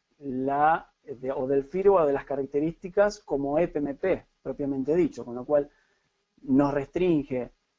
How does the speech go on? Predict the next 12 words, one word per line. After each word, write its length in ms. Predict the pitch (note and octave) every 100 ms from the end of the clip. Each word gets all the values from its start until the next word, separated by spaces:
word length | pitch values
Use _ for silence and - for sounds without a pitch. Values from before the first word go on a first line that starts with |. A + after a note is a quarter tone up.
| _ -
esta 260 | C3 D#3
posibilidad 360 | D3 D3 D#3 F3+
de 100 | D#3+
trabajar 280 | C#3 C#3+ C#3
con 160 | C3+
un 200 | D3 E3
solo 220 | D3+ E3 D#3
S 140 | D3+
S 200 | C#3+ D#3+
I 40 |
D, 340 | E3+ E3+ F3+ G#3 _ _ -
¿m? 140 | F3